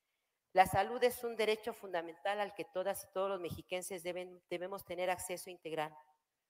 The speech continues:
Por tal razón, en coordinación con el Gobierno de México,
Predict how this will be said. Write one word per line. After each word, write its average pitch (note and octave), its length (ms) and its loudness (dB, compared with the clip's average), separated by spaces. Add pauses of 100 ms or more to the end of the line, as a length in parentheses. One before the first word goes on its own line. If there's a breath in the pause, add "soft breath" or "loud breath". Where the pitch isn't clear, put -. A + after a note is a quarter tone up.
(260)
Por F3 220 -2
tal G3 200 4
razón, G#3+ 460 -2 (540)
en F#3+ 180 2
coordinación G3 840 2 (300)
con F3 140 0
el E3+ 120 0
Gobierno G#3 420 4
de F#3 120 2
México, A3 640 -2